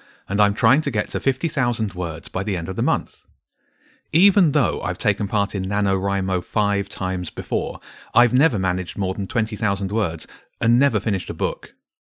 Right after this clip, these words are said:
Something about the middle of the stories always catches me out. Maybe this time will be different. Here's my update.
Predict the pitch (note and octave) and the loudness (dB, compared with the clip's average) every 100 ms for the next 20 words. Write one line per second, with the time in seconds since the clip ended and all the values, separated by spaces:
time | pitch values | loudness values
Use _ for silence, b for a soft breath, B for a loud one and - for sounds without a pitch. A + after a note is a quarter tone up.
0 | _ B B B - C3 B2+ B2+ A#2+ A#2+ | _ B B B -4 -2 2 0 0 0
1 | A2+ A2+ A#2 F#2+ F2 - G2 A2 G#2 F2 | 2 2 2 0 -4 -6 -2 0 0 -2
2 | E2+ - - G#2 F#2+ G2 - A2 - G2 | -6 -8 -4 -2 -2 -4 -4 -8 -6 -8
3 | G#2 G2 F2 D#2+ - _ _ _ _ _ | -4 -4 -4 -6 -16 _ _ _ _ _
4 | _ _ _ _ _ _ - C3+ B2 C3 | _ _ _ _ _ _ 0 4 4 2
5 | - - F2+ F#2 G2 G2+ G2+ E2 D#2+ - | 0 -4 -2 -2 -2 -4 -6 -10 -12 -16
6 | _ _ _ _ B B - C#3 A#2+ G#2+ | _ _ _ _ B B 2 4 4 2
7 | F#2+ - E2+ D#2 - | 0 -4 -10 -10 -16